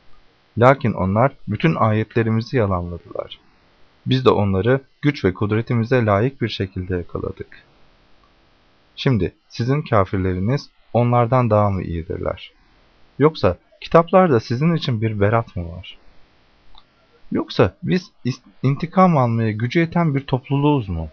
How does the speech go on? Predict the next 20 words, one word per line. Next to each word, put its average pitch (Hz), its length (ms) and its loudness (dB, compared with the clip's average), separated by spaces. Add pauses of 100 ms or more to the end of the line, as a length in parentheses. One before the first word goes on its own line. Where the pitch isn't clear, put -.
(100)
diyorlar. - 600 -12 (1400)
O 131 100 6
topluluk 110 640 -2 (200)
yakında 120 440 0
bozulacak 95 600 -2 (160)
ve 110 60 4
onlar 110 480 0
arkalarına 90 640 -2
dönüp 95 320 -4
kaçacaklardır. 85 920 -8 (880)
Bilakis 131 500 2
kıyamet 123 520 2
onlara 101 420 0
vaat 127 260 2
edilen 113 360 -2
asıl 110 300 0
saattir - 680 -12 (340)
ve 117 80 8
o 107 140 2
saat 98 340 0